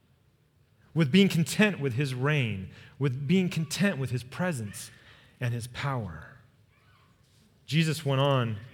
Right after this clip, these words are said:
in John chapter seven to talk about this water a little bit more.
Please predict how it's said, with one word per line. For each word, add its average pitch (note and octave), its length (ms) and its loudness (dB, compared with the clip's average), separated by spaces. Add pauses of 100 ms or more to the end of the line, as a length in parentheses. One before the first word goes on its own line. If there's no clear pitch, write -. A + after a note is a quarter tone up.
(320)
in B2+ 120 -2
John D3 200 4
chapter C#3 300 -2
seven B2+ 420 2
to B2 100 -8
talk F#3 340 -4
about A#2 240 0
this B2 180 -6
water C#3+ 300 4
a A#2 40 0
little B2 200 0
bit A#2 100 -4
more. A#2 420 0